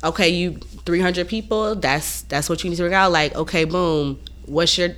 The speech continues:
what's your approach? Are you using social? Are you using email? You're gonna tap some other homies, put together a little host committee, give your comp bottle to them so that,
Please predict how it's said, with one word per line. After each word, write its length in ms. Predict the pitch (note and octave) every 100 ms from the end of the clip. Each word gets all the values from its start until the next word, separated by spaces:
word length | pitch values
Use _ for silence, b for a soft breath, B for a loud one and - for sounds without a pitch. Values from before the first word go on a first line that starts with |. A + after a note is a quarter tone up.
| -
what's 240 | D3 D#3 -
your 100 | E3
approach? 400 | E3 C4 D#3+ -
Are 60 |
you 120 | C3+ D3
using 300 | D3+ C#3+ D3+
social? 480 | G3 G3+ G3+ F3+
Are 80 | F3
you 160 | D#3+ D3+
using 240 | C#3+ C#3+
email? 340 | F3+ F#3+ F3+ E3+
You're 140 | D#3
gonna 160 | D3 D3
tap 240 | E3 C#3
some 160 | - D3+
other 220 | D#3+ D#3+
homies, 520 | E3+ D#3+ D#3 D3+ D3
put 100 | F3
together 260 | D3+ C#3+ D3+
a 40 |
little 180 | D3 C3+
host 260 | E3 E3
committee, 400 | - D#3+ D3+ D3+
give 180 | D3 C#3+
your 80 | C3
comp 300 | - E3+ -
bottle 260 | D3+ D#3+ D3+
to 120 | D3+
them 300 | D3+ D3 C#3+
so 140 | D#3 C3+
that, 260 | C3+ C3+